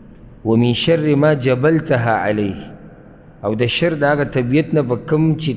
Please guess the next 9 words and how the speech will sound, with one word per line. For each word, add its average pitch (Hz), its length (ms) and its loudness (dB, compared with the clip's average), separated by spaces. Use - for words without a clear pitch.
تا 135 160 2
دا 127 160 2
پیدا 104 340 0
کړې 98 340 -8
ده. - 80 -20
دا 165 120 4
ذکر 165 400 0
او 139 100 2
دعا 123 480 2